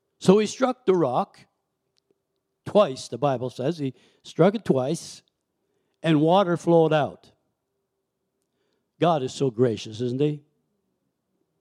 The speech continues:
Even when you disobey him,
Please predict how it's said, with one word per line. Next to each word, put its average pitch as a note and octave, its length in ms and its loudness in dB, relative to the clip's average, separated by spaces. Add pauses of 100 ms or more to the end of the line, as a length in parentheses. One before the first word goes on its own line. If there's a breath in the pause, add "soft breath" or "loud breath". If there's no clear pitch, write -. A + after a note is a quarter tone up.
(480)
Even G#3 460 2
when G#3 180 4
you G3 340 2
disobey F#3 680 0
him, A#2+ 280 -6